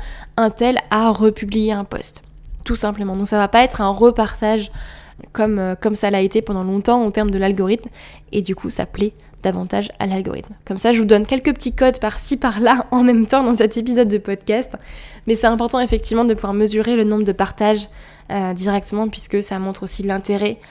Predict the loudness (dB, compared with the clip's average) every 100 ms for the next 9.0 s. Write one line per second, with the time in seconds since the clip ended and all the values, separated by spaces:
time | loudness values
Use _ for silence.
0 | -20 _ -8 -6 -4 -4 -2 -2 -4 -6
1 | -6 -8 _ _ -8 -4 -2 -2 -2 -2
2 | -2 -6 -10 -12 -12 -12 -16 -20 -20 -20
3 | _ -2 0 0 0 2 2 2 2 2
4 | 0 -2 -4 -4 -2 2 2 2 0 0
5 | 2 0 2 0 0 -2 0 0 -4 -12
6 | -18 -20 -20 -2 -2 -2 -6 -4 -2 -2
7 | -2 4 4 4 0 -2 -2 -4 -4 -6
8 | -6 -6 -6 -2 -2 -2 -4 -8 -16